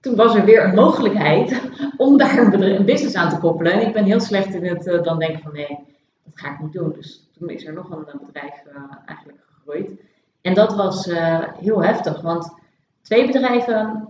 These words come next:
eh, is veel, maar die twee bedrijven waren wel heel erg met elkaar verbonden.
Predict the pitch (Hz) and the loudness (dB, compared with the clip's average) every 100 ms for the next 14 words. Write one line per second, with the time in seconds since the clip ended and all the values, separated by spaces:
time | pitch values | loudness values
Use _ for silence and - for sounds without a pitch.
0 | - 190 180 185 - - - 175 226 - | -12 -8 -8 -8 -10 -10 -2 0 0 -4
1 | 170 - 175 160 175 170 165 165 165 - | -8 -6 -6 -4 -4 -4 -4 -6 -8 -10
2 | - 175 170 175 180 196 196 190 190 185 | -2 -2 0 0 2 2 2 -2 -4 0
3 | 165 156 147 156 190 190 - | 0 0 -2 -2 0 -2 -4